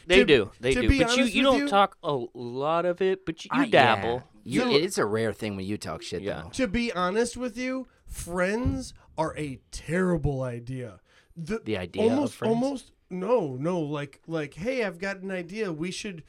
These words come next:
Speaker 2: hang out and tell each other everything that has ever happened to us
Speaker 1: Yeah.
Speaker 2: and anything that, that you're embarrassed about, tell to that person.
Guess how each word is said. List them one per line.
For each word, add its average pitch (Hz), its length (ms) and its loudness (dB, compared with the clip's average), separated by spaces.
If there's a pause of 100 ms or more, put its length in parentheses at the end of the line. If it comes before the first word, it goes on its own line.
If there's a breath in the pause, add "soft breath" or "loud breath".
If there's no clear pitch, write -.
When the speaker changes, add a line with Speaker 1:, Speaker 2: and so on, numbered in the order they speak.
(520 soft breath)
Speaker 2:
hang 190 340 -2
out 190 280 -4
and 165 160 -2
tell 190 320 -4
each 190 220 -8
other 175 460 -2 (300 soft breath)
everything 196 640 -4
that 180 80 -4
has 160 140 -10
ever 165 280 -4
happened 170 440 -4
to 147 160 -6
us 139 220 -4
Speaker 1:
Yeah. 90 260 -8
Speaker 2:
and 185 160 0
anything 202 540 -2
that, 180 180 -6 (120)
that 175 160 -4
you're 175 300 -4
embarrassed 180 460 -4
about, 214 240 -4
tell 196 240 -4
to 175 120 -4
that 151 240 -6
person. 156 540 -4